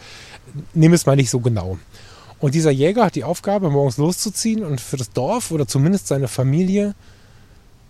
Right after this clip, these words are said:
zu jagen. Und jetzt ist ja nicht so, dass wir dann, äh, wie heute zum Edeka hinterm Neandertal gehen können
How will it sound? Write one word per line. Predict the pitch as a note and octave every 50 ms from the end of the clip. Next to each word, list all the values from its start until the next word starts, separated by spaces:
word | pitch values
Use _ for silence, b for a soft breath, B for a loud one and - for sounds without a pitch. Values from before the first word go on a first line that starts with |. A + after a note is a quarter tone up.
| - - _ _ -
zu | - A#3
jagen. | A3 E3 G#2 F#2+ G2+ G2+ G2 b b b b b b b b b b b b b - _ - - - - - -
Und | - D3+ C#3
jetzt | C#3 C3 -
ist | F3 D#3+
ja | - C#3
nicht | D3+ G3 - -
so, | - F3 F#3
dass | D#3 C#3 -
wir | - D3 C#3+
dann, | C#3 C#3+ C#3 D3 C#3+ C#3+
äh, | - - - - - - - C#3 B2
wie | C#3 C#3+ C#3 B2
heute | C3 E3+ G3 - A#3 A3+ G3+ -
zum | - C#3 C#3+
Edeka | D#3 E3 E3+ G3 - - F3+ F3+ F#3 F#3+
hinterm | E3+ C#3+ C#3+ C3+ D#3+ E3+ D#3 D3 C#3+
Neandertal | C#3+ C3+ D#3+ F3+ F3+ E3+ E3+ E3+ F3 E3
gehen | E3+ F3+ F3 F3+
können | E3 - F3+ F3 F3+ E3+